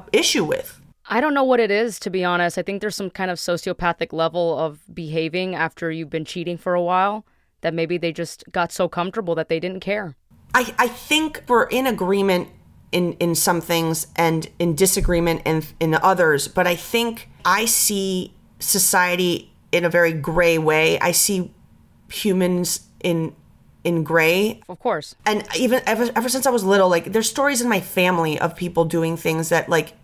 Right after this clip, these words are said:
Speaker 1: might be wrong, and I still love them, and I still see how they care for each other and stuff like that. So,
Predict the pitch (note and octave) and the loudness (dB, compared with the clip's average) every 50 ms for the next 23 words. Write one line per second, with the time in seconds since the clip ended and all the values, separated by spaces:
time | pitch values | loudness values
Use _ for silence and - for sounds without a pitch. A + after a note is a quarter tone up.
0 | - - - - G3 F#3+ F3+ F#3 F#3 A#3+ B3 A3 A#3+ D#4 D#4 C#4 G3 D3 D3+ - | -18 -18 -10 -4 0 0 0 0 0 -2 -2 2 4 6 6 6 6 4 2 -2
1 | - - - F3+ F3+ F3+ F3 F3 F3 F3 - - - - - - - - - - | -6 -4 0 2 2 4 2 2 0 -2 -4 -8 -14 -20 -20 -20 -20 -20 -20 -20
2 | - - - - - E3+ F3+ F#3 - - G#3+ A3 A#3+ B3 G#3+ G3 G3+ F3+ D#3+ D#3+ | -20 -20 -16 -6 -4 -2 -2 0 0 2 2 2 2 2 2 2 2 2 2 2
3 | D#3+ D#3+ E3 F3 E3+ - - - F#3 F#3 - - G#3 G3 G#3 G3+ G3+ G3+ G#3 G3+ | 0 2 2 2 0 0 0 -2 -2 -2 -2 -2 2 2 4 4 4 2 0 -2
4 | - - _ - - A#3 A3+ A3+ A3+ A3 G3+ E3+ E3 D#3+ - E3 D#3 D#3 D3+ D3 | -6 -16 _ 0 2 2 2 2 0 0 0 0 0 0 0 0 2 2 0 0
5 | D3 D3 - D3+ D3 - - - - - - - - - - - - G#3 G#3 G#3 | 0 -2 -2 -4 -4 -4 -6 -6 -6 -4 -2 -2 -2 -2 -2 0 2 2 2 0